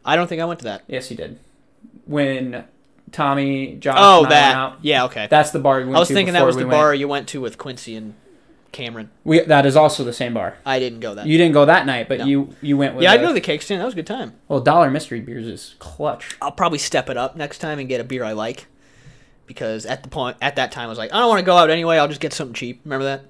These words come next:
Speaker 2: I like the Dollar Mystery Beers.
Speaker 1: It's all just Sierra I P As.
Speaker 2: I'm okay with it. It tastes fine.
Speaker 1: I'll probably open with that, and then once I get a buzz going with that, I'll probably switch to, like, Sam Adams or something.
Speaker 2: But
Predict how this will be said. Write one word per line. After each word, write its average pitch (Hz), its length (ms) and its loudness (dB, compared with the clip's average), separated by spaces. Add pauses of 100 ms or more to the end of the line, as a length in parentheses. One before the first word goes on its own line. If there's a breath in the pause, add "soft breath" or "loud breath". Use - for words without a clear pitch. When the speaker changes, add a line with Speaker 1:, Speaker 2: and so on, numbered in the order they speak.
Speaker 2:
I 196 140 4
like 190 280 2
the 143 80 -8
Dollar 123 420 -2
Mystery 123 440 -8
Beers. 110 360 -8
Speaker 1:
It's - 160 -8
all 196 120 -6
just 190 220 -8
Sierra 139 500 -2
I 120 120 -8
P 117 220 -12
As. 107 320 -14 (180)
Speaker 2:
I'm 160 100 -6
okay 156 180 -4
with 143 160 -6
it. 143 180 -8 (140)
It 147 80 -16
tastes 165 260 -4
fine. 143 380 -10 (100)
Speaker 1:
I'll 220 160 0
probably 240 400 2
open 185 320 2
with 214 160 -2
that, 214 380 0
and 165 100 -8
then 165 80 -4
once 165 180 -4
I 160 40 -10
get 160 80 0
a 127 40 -2
buzz 131 300 -2
going 143 300 -4
with 135 120 -10
that, 135 200 -2
I'll 117 80 -6
probably 107 320 -10
switch - 320 -14
to, - 80 -18
like, 107 180 -20
Sam 107 240 -18
Adams 120 280 -20
or - 40 -20
something. 113 220 -16
Speaker 2:
But - 200 -12